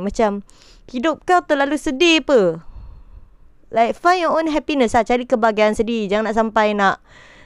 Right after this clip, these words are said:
nak kena tengok kebahagiaan orang habis kau nak. Don't be such a kid. Grow up. Cari kebahagiaan sendiri. Okay? Orang kalau,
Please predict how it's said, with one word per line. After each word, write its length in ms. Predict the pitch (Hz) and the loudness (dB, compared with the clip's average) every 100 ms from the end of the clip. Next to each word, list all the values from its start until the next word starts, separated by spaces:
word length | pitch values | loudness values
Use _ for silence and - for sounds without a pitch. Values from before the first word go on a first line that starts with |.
| - | -12
nak 80 | 131 | -4
kena 240 | - 226 | 0 0
tengok 320 | 220 214 185 220 | 0 -2 -2 -2
kebahagiaan 400 | 202 202 196 220 | -2 0 0 2
orang 160 | 233 214 | 2 2
habis 80 | 208 | 2
kau 160 | 208 | 2
nak. 320 | 190 180 156 - _ - _ _ _ | 2 2 0 -6 _ -20 _ _ _
Don't 260 | 214 277 269 | -4 0 0
be 80 | 240 | -2
such 320 | - 233 220 | 0 -2 0
a 160 | 196 185 175 | 2 2 0
kid. 240 | - 202 - - - _ - - - - | -4 -6 -6 -16 -20 _ -20 -20 -20 -16
Grow 320 | 175 220 226 | 2 4 4
up. 320 | - 185 180 _ - | 2 0 0 _ -10
Cari 240 | - 214 185 | -2 0 0
kebahagiaan 440 | 208 196 196 196 | 0 2 2 0
sendiri. 520 | 202 202 202 180 175 - - - - _ - - | 0 0 -2 -2 -6 -10 -20 -20 -20 _ -20 -12
Okay? 480 | 196 - 226 226 - - | -8 2 2 2 -4 0
Orang 240 | 233 311 | 2 4
kalau, 600 | 311 254 220 208 202 214 | 4 2 4 6 4 0